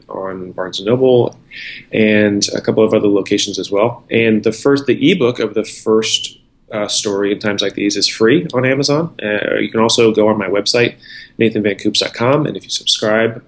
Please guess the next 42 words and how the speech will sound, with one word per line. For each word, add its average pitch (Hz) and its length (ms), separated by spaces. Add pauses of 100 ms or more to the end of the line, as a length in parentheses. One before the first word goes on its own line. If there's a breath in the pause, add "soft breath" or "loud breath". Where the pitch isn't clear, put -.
I 95 460
send 107 260
you 101 200
a 98 60
free 107 220
copy 107 280
of 104 40
the 110 60
book, 143 200 (840 loud breath)
and 123 460
that's 117 320
as 110 180
an 107 100
ebook. 131 320 (160)
And 127 160
then 127 220
the 120 100
next 147 340
couple, 123 600 (640)
um, 53 640 (380)
are 117 140
also 113 220
available 110 300
on 104 120
Amazon, 107 720 (720 soft breath)
and 107 540 (720)
the 110 100
third 151 320
one 131 360
will, 120 240
like 113 120
I - 40
said, 107 160
will 110 80
be 123 100
out 135 160
the 120 80
twelfth. 113 440
I'm 113 120
having 131 320
a, 110 180
a, 107 280